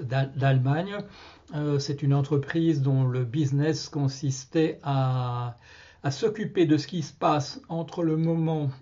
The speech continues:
où vous utilisez une carte de crédit dans un magasin pour, euh, régler, euh, vos courses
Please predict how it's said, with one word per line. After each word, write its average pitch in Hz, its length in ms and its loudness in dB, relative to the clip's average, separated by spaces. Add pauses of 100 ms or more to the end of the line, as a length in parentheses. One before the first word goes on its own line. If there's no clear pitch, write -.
(120)
où 156 120 0
vous 151 440 -2
utilisez 170 460 -2
une 147 160 2
carte 156 180 -2
de 151 80 0
crédit 147 360 -2
dans 139 200 0
un 139 40 4
magasin 139 460 2
pour, 131 300 -4
euh, 131 140 0
régler, 135 400 0
euh, 123 480 -2
vos 135 100 -2
courses 233 380 -2